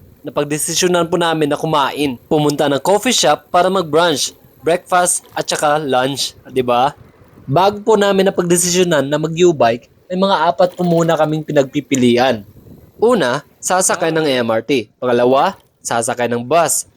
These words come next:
Pangatlo, mag-U-bike. Pangapat, ay maglalakad. Dahil sa may medyo kalayuan yung lugar,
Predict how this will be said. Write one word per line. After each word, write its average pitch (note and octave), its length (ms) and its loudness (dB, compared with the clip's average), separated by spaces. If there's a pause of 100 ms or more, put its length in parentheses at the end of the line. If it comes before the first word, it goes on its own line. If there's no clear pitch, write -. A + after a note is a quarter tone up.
(140)
Pangatlo, C#3 600 -2 (120)
mag-U-bike. E3+ 720 0 (380)
Pangapat, G#3 560 0 (320)
ay F#3 80 -6
maglalakad. D3+ 720 0 (240)
Dahil C#3 320 2
sa D3 160 0
may C#3+ 180 0
medyo C#3+ 380 -2
kalayuan D3 560 2
yung D3+ 100 -2
lugar, D#3 380 0